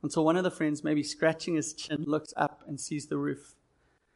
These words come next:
And he thinks to himself, "No, there is a way." And you can imagine him almost saying to the other three guys, "Okay, guys, you've just gotta trust me in this. Like, I know we haven't done something like this before, but what if we go on the roof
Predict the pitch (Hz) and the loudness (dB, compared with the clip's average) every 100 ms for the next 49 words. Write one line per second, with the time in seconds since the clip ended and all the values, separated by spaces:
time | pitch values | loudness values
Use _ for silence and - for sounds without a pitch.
0 | _ _ _ 147 147 160 156 - 151 - | _ _ _ -2 -2 -2 -10 -8 -6 0
1 | 143 147 143 139 143 139 143 - - 139 | 0 2 0 2 -2 -2 -4 -4 -8 -6
2 | 139 143 - _ _ _ _ 165 156 175 | -6 -8 -14 _ _ _ _ 0 0 2
3 | 175 196 220 185 175 156 - 165 165 151 | 2 2 2 4 4 4 4 2 0 2
4 | 156 143 - 156 143 143 143 - - 143 | 2 0 -2 -2 0 0 0 -4 0 4
5 | 147 143 151 160 170 196 - - 156 - | 4 4 0 0 4 4 4 4 2 2
6 | 160 147 143 147 - - - - - - | -2 0 -2 -4 -6 -12 -16 -2 2 6
7 | 170 156 180 196 175 170 156 160 - 170 | 8 10 10 10 8 6 8 6 6 4
8 | 165 156 151 151 - 151 - 156 143 - | 4 4 4 -2 -6 -6 2 2 2 -4
9 | - _ 151 135 160 202 214 165 156 160 | -16 _ 0 4 4 4 4 2 2 0
10 | 143 151 165 170 165 139 147 151 - - | 4 8 8 8 6 6 6 6 2 -14